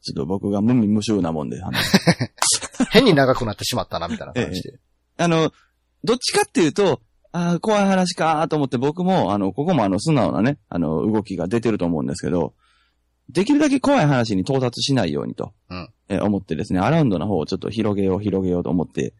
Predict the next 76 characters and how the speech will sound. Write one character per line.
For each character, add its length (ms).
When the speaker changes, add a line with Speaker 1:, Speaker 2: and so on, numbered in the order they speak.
Speaker 1:
今、 260
ち 80
ょ 40
っ 20
と 100
ビ 40
ビ 120
っ 60
て 200
な 140
が 80
ら 80
喋 180
っ 20
て 100
た 100
ん 60
で 60
す 60
け 100
ど、 240
Speaker 2:
う 40
ん。 180
Speaker 1:
あ 40
れ、 60
こ 140
れ 80
で 80
あ 60
ん 40
ま 60
入 180
っ 40
て 120
い 20
か 80
へ 20
ん 40
な。 80
あ 60
れ、 60
こ 120
れ 60
で 60
あ 40
ん 40
ま 80
入 120
っ 40
て 120
い 40
か 100
へ 20
ん 120
な。 200
あ 80
れ？ 180
入 140
っ 40
て 100
い 20
か 80
へ 60
ん 80
な 280
っ 40
て、 180
今 180
気 100
づ 120
き 80
ま 100
し 60
た、 60
僕 160
も。 160